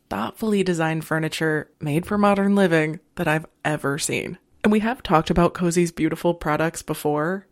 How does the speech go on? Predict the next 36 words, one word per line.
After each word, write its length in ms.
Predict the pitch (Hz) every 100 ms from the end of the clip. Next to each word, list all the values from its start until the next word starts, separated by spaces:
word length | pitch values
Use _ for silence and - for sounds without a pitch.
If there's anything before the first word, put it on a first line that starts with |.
| -
but 100 | 190
I 160 | 208 202 -
really 320 | 143 247 277
wanna 240 | 214 185 165
harp 340 | 156 139 139 -
on 120 | 151
the 80 | 156
Cozy 440 | - 180 190 175
experience 800 | 156 - - 165 165 160 156 -
itself. 640 | - - - 127 - - _ _ _
Because 280 | 190 196 196
not 180 | 240 -
only 460 | 170 160 156 156 - -
is 300 | 151 147 -
the 160 | 170 -
delivery 720 | - 82 226 220 214 196 190
fast 480 | - 185 180 - -
and 160 | 156 127
free, 480 | - 185 175 175 - _ _ -
but 160 | 180 -
the 40 |
purchasing 600 | - 185 185 233 254 247
process 480 | 247 226 220 226 -
itself 420 | - 185 170 202 -
is 120 | 185 - _
actually 560 | 156 170 - 180 165 156
fun. 440 | - 165 - 170 _ -
As 240 | 175 190
someone 400 | 226 214 208 208
who 280 | 190 196 190
is 180 | 202 190
notoriously 960 | 180 196 - 220 240 247 233 214 - 175
bad 340 | 156 151 151 -
at 120 | -
making 320 | 160 156 147
decisions 720 | 160 - 202 190 190 185 180